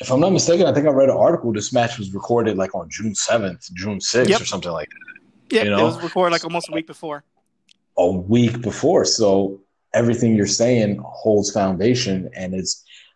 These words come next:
Speaker 1: uh, you know, and it's true, because if you record it a week before, you're really practicing, and you're really sitting here saying, "Okay, that didn't look good. Try this, or let's m-, mix this in." You get what I'm saying? So maybe that's why,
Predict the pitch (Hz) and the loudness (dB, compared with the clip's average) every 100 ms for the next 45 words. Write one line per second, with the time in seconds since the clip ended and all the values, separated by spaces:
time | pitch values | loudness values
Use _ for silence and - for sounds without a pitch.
0 | - - 95 90 87 82 90 98 90 90 | -10 2 4 4 4 2 2 2 2 0
1 | 90 _ _ - - 98 101 - 185 320 | -2 _ _ -20 -6 -2 -2 2 4 4
2 | - - _ _ - 104 110 113 98 95 | 2 -6 _ _ -4 -2 2 2 2 0
3 | - 117 110 120 135 139 139 143 143 127 | -2 -6 -4 2 4 4 2 2 2 0
4 | 104 101 95 139 - 104 - 120 196 269 | -2 -6 -2 -2 -4 -12 -2 2 4 2
5 | - _ _ _ - 123 98 87 101 131 | -2 _ _ _ -2 0 0 -2 0 2
6 | 123 - 117 110 - - 98 95 - - | 2 2 0 -2 -4 -8 -6 -8 -14 -20
7 | - 113 107 107 113 120 113 127 110 107 | -8 -4 -2 0 2 4 2 0 0 0
8 | 104 - 107 101 110 120 110 113 123 113 | -2 -2 -2 -2 0 2 2 2 2 2
9 | 113 95 110 104 104 92 - 104 104 98 | 0 0 2 2 2 -2 -4 -2 -2 -4
10 | 90 - 92 104 - 107 101 92 101 107 | -6 -6 -2 -2 -2 -8 -8 -8 -8 -8
11 | - - - 113 123 95 82 - 101 110 | -8 -12 -8 -4 -2 -2 -8 -10 -2 2
12 | 101 101 98 110 110 117 123 _ _ _ | 2 2 0 0 2 0 -4 _ _ _
13 | - - 113 110 104 101 110 127 131 131 | -14 -2 2 4 4 4 2 4 4 4
14 | 127 120 107 98 | 2 2 2 0